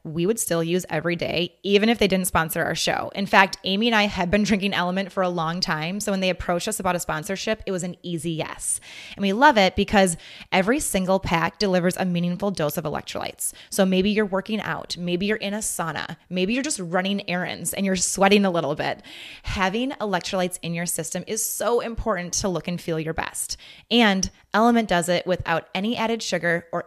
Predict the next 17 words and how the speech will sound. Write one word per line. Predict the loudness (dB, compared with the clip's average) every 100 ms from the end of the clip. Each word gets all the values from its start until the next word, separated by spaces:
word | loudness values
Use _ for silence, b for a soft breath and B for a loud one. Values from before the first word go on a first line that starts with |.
| -4
any | -2 -2
artificial | -2 -4 -6 -8 -6
colors. | -6 -6 -8 -6 -6 -6 -6
I | -2
like | -2
to | -2
have | -4
an | -4
Element | -2 -2 -2 -4 -4
mid-morning. | -2 -2 0 -2 -4 -4 -4
It's | -4
kind | -4 -2 0
of |
like | 0
a | -2
sweet | -4 -4 -6 -6
treat | -6 -4 -4 -6